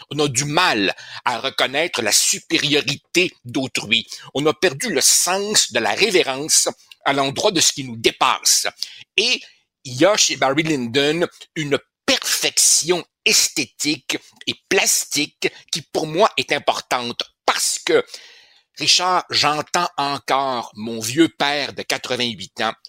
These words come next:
toujours vivant, qui m'a drillé dans la tête la phrase suivante : « On fait les choses de notre mieux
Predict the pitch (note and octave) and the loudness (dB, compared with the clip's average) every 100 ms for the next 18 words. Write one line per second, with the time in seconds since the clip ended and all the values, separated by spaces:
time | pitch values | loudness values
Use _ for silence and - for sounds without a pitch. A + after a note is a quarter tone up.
0 | _ - F3 G3 E3 C3+ C3 A#2+ C#3 - | _ 0 2 4 4 2 -2 0 0 -2
1 | - - - D#3+ D3 D3+ - B2 C3 G3 | -10 -12 -6 -4 0 0 0 -4 -4 0
2 | A#3 A#3+ G#3 G3 G#3 G#3+ - B2+ B2+ A#2 | 2 4 6 6 4 2 0 -2 -2 -2
3 | - C3 C3 A#2+ - A2+ - A#2+ B2 - | -2 -2 0 -2 -4 -8 -6 -4 -2 -2
4 | - C#3 - - A#2 A2+ B2+ B2+ - - | -2 2 2 0 -2 -4 -2 -4 -4 -4
5 | - - _ _ C3+ C3+ - F#3 G3+ D#3 | -6 -20 _ _ -4 -2 0 2 2 2
6 | - - D#3 F3+ C#3+ C3 A#2+ - B2 B2 | 2 2 0 -2 -2 -2 -2 -2 -6 -6
7 | C#3+ E3+ | 0 0